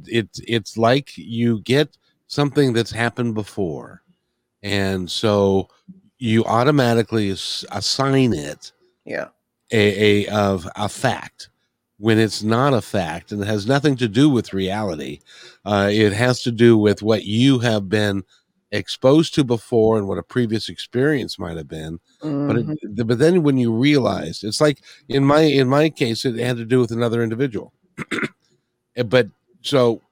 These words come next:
Speaker 1: my problem was I was thinking, "Well, here we go again, that it's my fault."
Speaker 2: There you go.
Speaker 1: It's, here it is. And it's, it's, I, I, for some reason, people don't like me,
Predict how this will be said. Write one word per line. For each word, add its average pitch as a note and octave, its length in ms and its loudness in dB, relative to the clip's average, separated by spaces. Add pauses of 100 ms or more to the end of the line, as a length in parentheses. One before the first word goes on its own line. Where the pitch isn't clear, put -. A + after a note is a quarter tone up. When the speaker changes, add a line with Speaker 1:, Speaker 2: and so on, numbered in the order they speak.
(1400)
Speaker 1:
my B2 160 0
problem D#3 500 2
was G2 380 -4 (420)
I G#2+ 120 2
was G#2+ 180 -2
thinking, A2+ 400 -2
"Well, - 720 -6 (480)
here A2+ 240 4
we A2+ 120 6
go G#2 280 4
again, D#2+ 480 -6 (1500)
that G#2 120 2
it's G2+ 200 -2
my G#2+ 260 2
fault." F#2 580 -2 (440)
Speaker 2:
There A2+ 100 -14
you B2+ 60 -10
go. - 200 -10
Speaker 1:
It's, G#2 220 -4
here G2+ 460 0
it A2 80 2
is. F#2 420 4
And F#2 180 0
it's, F2+ 380 -2
it's, F#2+ 520 -4
I, F#2 200 -4 (100)
I, F#2+ 180 -6 (360)
for G#2+ 160 -2
some A#2 260 2
reason, A2 480 4
people G2+ 300 2
don't G#2 220 4
like G2+ 260 4
me, G2 500 0